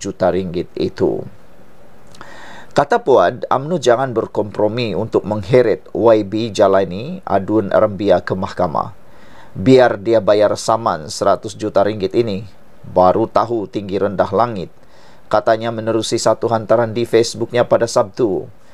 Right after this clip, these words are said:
Ada netizen yang mengecam dan mengejek Adun Rembia.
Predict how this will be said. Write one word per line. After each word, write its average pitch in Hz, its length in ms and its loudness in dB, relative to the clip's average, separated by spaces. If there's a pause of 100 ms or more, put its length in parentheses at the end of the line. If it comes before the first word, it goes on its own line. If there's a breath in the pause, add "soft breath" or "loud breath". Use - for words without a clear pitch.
(360 soft breath)
Ada 127 240 4
netizen 127 640 0
yang 120 320 2
mengecam 127 480 2
dan 117 400 2
mengejek 123 720 0
Adun 104 320 -2
Rembia. 107 560 2